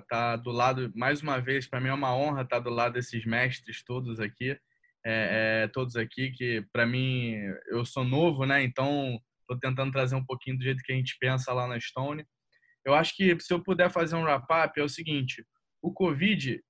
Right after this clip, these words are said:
independente do, do, da, das coisas ruins que ele traz pra nossa, pra, pra nossa sociedade, ele, ele não tá fazendo nada, ele, ele tá acelerando um processo que iria acontecer anyway, tá?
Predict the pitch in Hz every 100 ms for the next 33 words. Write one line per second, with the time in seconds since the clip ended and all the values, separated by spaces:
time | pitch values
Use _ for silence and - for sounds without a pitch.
0 | _ 139 143 156 165 156 170 175 196 190
1 | - 180 165 143 139 135 131 120 131 -
2 | 151 151 - 143 156 147 - 127 127 127
3 | 131 127 - 123 120 120 - 117 104 -
4 | 113 117 120 117 - 110 107 110 - 110
5 | 120 143 123 113 - _ _ _ _ _
6 | _ _ 156 185 190 175 196 190 196 196
7 | 196 170 190 185 160 165 208 196 - _
8 | _ 170 151 175 175 190 196 196 - 240
9 | 220 175 185 214 196 190 165 - 170 175
10 | 190 185 - 170 165 175 180 180 165 143
11 | 170 175 180 180 143 120 104 - _ 104
12 | 117 117